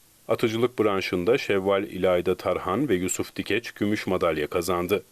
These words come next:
Boksta Buse Naz Çakıroğlu ve Hatice Akbaş gümüş, Esra Yıldız Kahraman bronz madalya elde etti. Mete Gazoz,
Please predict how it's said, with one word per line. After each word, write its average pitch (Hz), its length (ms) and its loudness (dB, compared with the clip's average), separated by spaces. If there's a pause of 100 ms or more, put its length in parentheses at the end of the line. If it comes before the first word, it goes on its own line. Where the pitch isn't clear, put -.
(120)
Boksta 107 600 2
Buse 90 400 0
Naz 92 220 0
Çakıroğlu 90 680 0
ve 110 80 4
Hatice 90 440 -2
Akbaş 85 440 0
gümüş, - 480 -6 (140)
Esra 92 380 0
Yıldız 87 340 -2
Kahraman 95 580 0
bronz 95 320 0
madalya 82 480 0
elde 82 240 0
etti. - 280 -2 (340)
Mete 92 240 0
Gazoz, 85 520 0